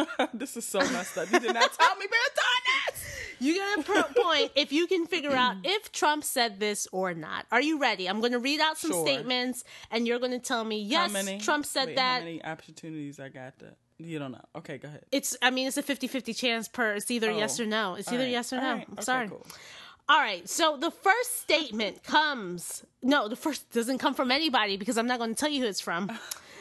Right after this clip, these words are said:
Speaker 1: <laughs>
Speaker 2: Did Trump say this or not? Women considering abortions should be read their rights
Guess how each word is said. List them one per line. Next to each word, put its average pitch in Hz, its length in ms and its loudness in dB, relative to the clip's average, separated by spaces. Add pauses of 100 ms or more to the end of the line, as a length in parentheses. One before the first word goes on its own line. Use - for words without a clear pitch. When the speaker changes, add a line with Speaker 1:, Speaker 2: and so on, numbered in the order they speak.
Speaker 1:
<laughs> - 0 -
Speaker 2:
Did 294 880 -2
Trump 466 260 2
say 427 260 0
this 415 200 -2
or 392 120 2
not? 339 640 0 (760)
Women 269 280 0 (180)
considering 349 560 0
abortions 233 880 -2
should 285 220 0
be 254 140 0
read 254 240 0
their 240 160 2
rights 180 640 -2